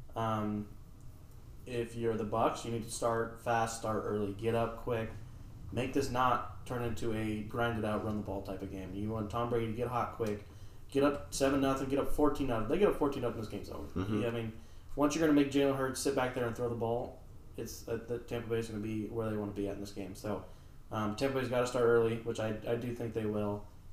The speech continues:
Speaker 1: Um, so I got Tampa Bay beating Philly in this one, but I do think that this is gonna be a very interesting game to watch in terms of, um, the momentum in this game. It could turn really quick.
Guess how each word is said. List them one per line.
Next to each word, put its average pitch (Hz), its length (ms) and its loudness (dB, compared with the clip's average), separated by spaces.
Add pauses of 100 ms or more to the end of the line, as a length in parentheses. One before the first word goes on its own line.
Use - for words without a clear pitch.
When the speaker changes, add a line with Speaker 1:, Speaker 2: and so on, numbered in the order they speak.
(300)
Speaker 1:
Um, 101 480 -2
so - 100 -6
I 117 100 4
got 117 140 2
Tampa 110 240 -4
Bay 107 100 0
beating 104 280 -4
Philly 107 200 -2
in 104 60 -2
this 104 140 -4
one, 104 120 -4
but 104 100 -2
I 104 80 2
do 131 260 -2
think 117 340 -2
that 110 100 -8
this 110 160 -4
is 104 120 -8
gonna 104 200 -4
be 101 440 -2 (480)
a 117 60 -6
very 120 280 2
interesting 113 320 -4
game 104 160 -2
to 101 60 -2
watch 101 320 -2
in 104 160 -6
terms 104 240 -6
of, 101 160 -4 (320)
um, 85 340 -8 (240)
the 107 80 -8
momentum 104 540 -4 (280)
in 95 60 -8
this 92 100 -8
game. 87 200 -10 (340)
It 101 100 -6
could 107 120 -8
turn 104 220 -4
really 95 160 -4
quick. 87 220 -6